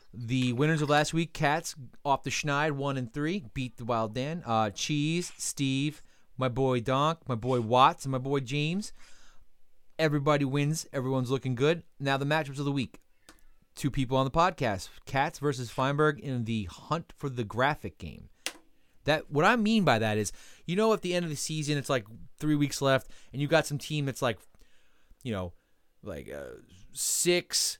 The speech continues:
seven and one, and it's like they're in the hunt. You know, like, we're, we're both one and three right now, and the winner of this gets to be in that, like, last, like, if the other guy has a total collapse, and maybe if we fucking do a lot, maybe we could sneak into the playoffs.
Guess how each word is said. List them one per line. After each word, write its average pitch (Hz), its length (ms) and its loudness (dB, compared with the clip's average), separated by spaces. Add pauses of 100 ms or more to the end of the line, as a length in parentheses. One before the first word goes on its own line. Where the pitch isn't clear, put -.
(340)
seven 151 540 4
and 127 200 -2
one, 143 500 2
and 127 80 -4
it's 135 100 -2
like 123 120 0
they're 143 140 4
in 156 200 2
the 160 80 4
hunt. 151 480 0 (360)
You 139 100 -6
know, 147 220 4
like, 131 300 4
we're, 165 220 6
we're 185 220 6
both 160 360 6
one 156 200 6
and 139 160 0
three 147 180 8
right 127 200 6
now, 113 200 2
and 113 80 -2
the 120 40 -2
winner 170 260 2
of 143 80 2
this 147 200 2
gets 156 200 -2
to 147 100 -4
be 139 300 0
in 127 80 -2
that, 120 160 0
like, 107 160 -6
last, 123 460 -2 (300)
like, 123 200 -4 (400)
if 135 140 -6
the 170 120 2
other 165 120 4
guy 160 260 4
has 135 180 -2
a 120 60 -8
total 151 220 6
collapse, 147 420 0
and 127 120 -6
maybe 151 340 2
if 123 160 -2
we 135 160 0
fucking 135 360 -4
do 135 180 2
a 127 40 4
lot, 120 400 4
maybe 135 180 0
we 135 100 0
could - 140 -10
sneak 135 500 -2
into 139 220 0
the 131 60 0
playoffs. 143 500 2